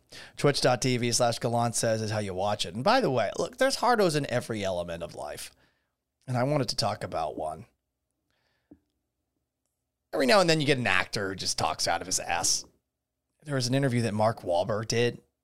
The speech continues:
going, I think, back to two thousand two, in an interview with Men's Journal. He talked about what he thinks would have happened if he had been on one of the planes hijacked on September eleventh, because he was scheduled to fly one of them out of Boston,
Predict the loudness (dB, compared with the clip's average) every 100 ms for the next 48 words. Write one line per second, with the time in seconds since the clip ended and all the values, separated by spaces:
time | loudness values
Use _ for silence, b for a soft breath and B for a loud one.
0 | _ -12 -4 -2 -2 -4 -4 -2 -2 -4
1 | -6 -4 -2 0 -2 -4 -6 -6 -6 -10
2 | _ _ _ _ -8 -2 0 2 2 2
3 | 0 -4 -6 -2 0 0 -2 -4 -6 -8
4 | -8 -10 -14 _ _ _ _ _ _ -4
5 | 4 4 4 0 2 0 0 0 0 -2
6 | 0 0 0 -4 -12 -12 _ _ _ _
7 | _ _ _ -6 0 0 2 0 0 0
8 | -2 -2 -4 -2 0 2 0 0 0 0
9 | -6 -4 -4 -4 -4 -4 -2 -2 0 0
10 | -2 -10 -6 -4 -4 -6 _ _ _ _
11 | _ _ _ _ 0 2 2 6 4 6
12 | 2 2 0 _ _ -2 -2 2 6 6
13 | 6 4 4 2 2 0 4 6 6 4
14 | -6